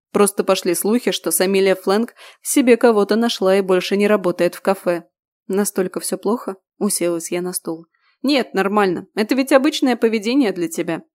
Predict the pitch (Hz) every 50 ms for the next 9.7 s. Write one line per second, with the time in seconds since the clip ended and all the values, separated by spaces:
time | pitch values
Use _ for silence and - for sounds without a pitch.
0 | _ - 196 190 214 226 247 254 - 240 196 165 - - 185 180 226 294 - 185
1 | 180 - 180 180 180 175 160 185 185 190 185 185 185 190 180 - - 196 196 -
2 | - - 165 160 - - _ _ _ - - _ - 214 214 214 214 208 208 -
3 | - - 202 202 196 190 202 220 247 233 - - 196 185 165 180 170 175 - 180
4 | 170 - - - 190 180 190 185 185 175 175 170 175 196 - _ _ _ _ _
5 | _ - - 226 214 - - 226 - - 208 190 170 160 - 165 175 - _ _
6 | _ - 233 294 370 370 311 262 220 185 165 180 165 175 170 170 160 156 165 160
7 | 160 - 160 156 _ _ - - - - _ - - 220 226 262 294 294 294 262
8 | 233 262 269 - 185 - - - 277 285 277 - 214 220 226 254 262 247 240 -
9 | 202 190 190 185 175 170 165 170 175 180 190 190 202 208